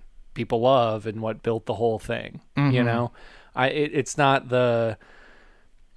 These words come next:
Speaker 1: the Radiohead Creep situation.
Speaker 2: I think that, I think that what is, you're right, it's not the Radiohead Creep situation. Not at all. I couldn't imagine a Radiohead song that has anywhere near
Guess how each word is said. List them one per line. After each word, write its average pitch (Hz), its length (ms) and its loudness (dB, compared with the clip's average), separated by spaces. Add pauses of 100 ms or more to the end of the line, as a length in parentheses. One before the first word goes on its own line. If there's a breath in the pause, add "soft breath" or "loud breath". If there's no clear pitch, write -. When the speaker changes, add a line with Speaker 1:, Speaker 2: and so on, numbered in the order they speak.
(140)
Speaker 1:
the 135 180 -4
Radiohead 120 640 0
Creep 127 380 -6
situation. - 800 -10 (540)
Speaker 2:
I 147 100 2
think 180 320 -2
that, 151 280 2 (240)
I 147 80 4
think 165 220 -2
that 147 140 2
what 139 200 4
is, 127 560 0 (1040)
you're 151 160 4
right, 123 180 8
it's - 160 -4
not 151 360 4 (520)
the 143 100 0
Radiohead 127 580 4 (240)
Creep - 280 -2
situation. 110 720 -4 (300)
Not 139 160 6
at 131 100 6
all. 104 280 -2 (100)
I 147 80 0
couldn't 196 180 2
imagine 165 640 2
a 143 60 4
Radiohead 131 500 2
song 123 300 0
that 120 100 0
has 120 420 -2 (180)
anywhere 143 280 0
near 131 760 4